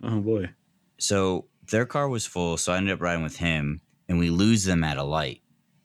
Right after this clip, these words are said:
Speaker 2: And I'm just, like, whatever, nonchalant, like, "Oh, well,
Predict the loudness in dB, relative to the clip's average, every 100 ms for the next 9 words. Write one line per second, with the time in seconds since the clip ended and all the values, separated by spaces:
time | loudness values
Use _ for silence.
0 | _ _ _ _ _ -4 -2 0 -2 -2
1 | 0 0 -2 -4 -6 -2 0 0 -2 -2
2 | -2 -2 -2 -4 -2 -2 -2 -4 -6 -2
3 | 0 0